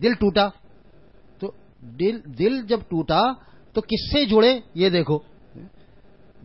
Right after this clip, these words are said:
دل جب بندے کا ٹوٹتا ہے تو اللہ سے جڑ جاتا ہے۔ تو یہ ذوق بچپن سے پروان چڑھنی، چڑھنا چاہیے۔ بچوں کو اس کا عادی بنانا ہے کہ بیٹا دل تو توڑنا ہے، اصل تو دل توڑنا ہے، ورنہ نماز روزہ تو ہر آدمی کر لیتا ہے۔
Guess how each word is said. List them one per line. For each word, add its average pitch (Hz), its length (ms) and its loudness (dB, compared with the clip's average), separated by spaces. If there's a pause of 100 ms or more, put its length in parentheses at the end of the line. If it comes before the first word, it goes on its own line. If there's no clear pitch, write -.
دل 247 180 0
جب 247 140 0
بندے 190 340 -2
کا 233 120 -2
ٹوٹتا 196 540 0
ہے 247 260 -2
تو 202 120 -4
اللہ 208 180 2 (140)
سے 277 80 -4
جڑ 226 200 -2
جاتا 254 300 -2
ہے۔ 156 60 -6 (720)
تو 151 60 -12
یہ 226 240 0
ذوق 208 380 -2
بچپن 277 440 -4
سے 294 120 -2
پروان 269 360 -2
چڑھنی، 196 260 -8 (180)
چڑھنا 175 220 -6
چاہیے۔ 107 320 -14 (880)
بچوں 175 240 -4
کو 220 60 -6
اس 214 120 -8
کا 214 80 -8
عادی 190 260 -2
بنانا 226 300 -4
ہے 160 60 -8
کہ 147 100 -12
بیٹا 165 220 -4 (100)
دل 233 120 -2
تو 254 140 -8
توڑنا 220 420 -4
ہے، 247 220 -4
اصل 208 200 -6
تو 214 140 -10
دل 208 180 -6
توڑنا 190 460 -8
ہے، 190 80 -14 (1600)
ورنہ 190 160 -4
نماز 220 400 0
روزہ 247 300 0
تو 240 80 -2
ہر 214 140 4
آدمی 226 240 2
کر 202 120 -2
لیتا 151 280 -4
ہے۔ 95 80 -18